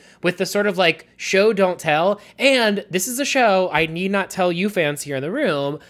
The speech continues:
where it's like, B B, uh, Rudy, Sonya, like, we have seen truly, like, geriatric people not only play this game, but excel at this game.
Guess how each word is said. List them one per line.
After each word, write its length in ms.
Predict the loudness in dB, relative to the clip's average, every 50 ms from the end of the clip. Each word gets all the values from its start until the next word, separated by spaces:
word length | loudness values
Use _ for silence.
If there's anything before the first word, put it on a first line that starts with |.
| -20 -14 _
where 160 | 0 2 2
it's 160 | 2 0 0
like, 360 | 0 2 2 2 2 0 -6 _ _ _ _ _ -20 -20 _ _
B 220 | 2 4 4 4 4
B, 640 | 4 4 4 4 4 4 4 2 2 0 -2 -6 -10 _ -2
uh, 380 | 2 4 6 6 6 4 2 0
Rudy, 840 | -4 -2 0 2 2 2 2 2 2 2 2 2 0 -2 -4 -6
Sonya, 640 | -8 -2 0 2 2 4 2 2 2 0 0 0 0
like, 200 | -2 -4 -4 -4
we 240 | -6 -6 -4 0 0
have 120 | 0 0
seen 520 | 0 -4 -4 -4 -2 -2 -2 -2 -2 -4 -8 -12 -20 _ _ -12
truly, 880 | -10 -10 -10 -10 -8 -4 -2 0 0 0 0 -2 -2 0 0 -2 0
like, 340 | 2 2 2 2 2 -4 -10
geriatric 960 | -10 0 2 4 4 4 4 2 2 2 2 2 0 -2 -6 -6 -6 -8 -8
people 640 | -6 -6 -6 -2 0 0 0 2 0 0 -2 -4 -6 -16 -20 _ _
not 180 | 0 0 2 2
only 220 | 2 0 0 -2
play 400 | -4 -8 -12 -4 0 2 4 4
this 260 | 2 2 -4 -4 -6 -6
game, 320 | -6 -4 -4 -2 -4 -4 -2
but 120 | -2 0 0
excel 640 | 0 -2 -6 -8 -4 0 2 4 4 4 4 2
at 220 | 0 -2 -2 -4 -4
this 240 | -6 -6 -6 -4 -4
game. 500 | -2 -2 0 -2 -2 -4 -6 -10 -14